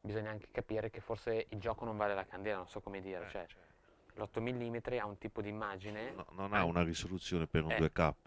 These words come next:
Speaker 1: anche di dettaglio di immagine che non ha senso, ma
Speaker 2: Ah.
Speaker 1: c'è, c'è chi lo fa adesso, però è assolutamente fuori contesto, non so come dire, come,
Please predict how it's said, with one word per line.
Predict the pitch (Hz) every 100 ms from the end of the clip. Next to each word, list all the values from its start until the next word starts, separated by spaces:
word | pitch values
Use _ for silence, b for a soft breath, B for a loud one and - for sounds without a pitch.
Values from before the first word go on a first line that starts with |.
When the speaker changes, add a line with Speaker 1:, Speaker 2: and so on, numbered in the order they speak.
| 76
Speaker 1:
anche | 117 120 120
di | 117
dettaglio | 117 113 123 110
di | 107
immagine | 127 117 104 107 113 120 B _
che | -
non | 107 101
ha |
senso, | - 127 117 - -
ma | 104 -
Speaker 2:
Ah. |
Speaker 1:
c'è, | 90 113 - -
c'è | 131
chi | - 117
lo | 104
fa | 113
adesso, | 98 92 -
però | 92 104 - _ B B B B -
è |
assolutamente | 110 - 113 113 113 113 -
fuori | 113 113 107
contesto, | 101 98 98 90 -
non | 87
so | -
come | 92 90
dire, | 90 87 85
come, | - 101 95 92 90 87 82 82